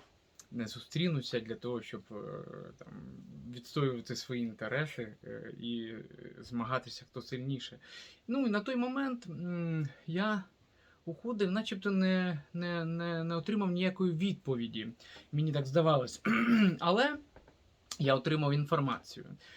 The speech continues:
Е, я вже знав, що там, е, муравей, е, може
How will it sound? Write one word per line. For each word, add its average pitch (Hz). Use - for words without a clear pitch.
Е, 120
я 180
вже 139
знав, 135
що 117
там, -
е, -
муравей, 123
е, 117
може 120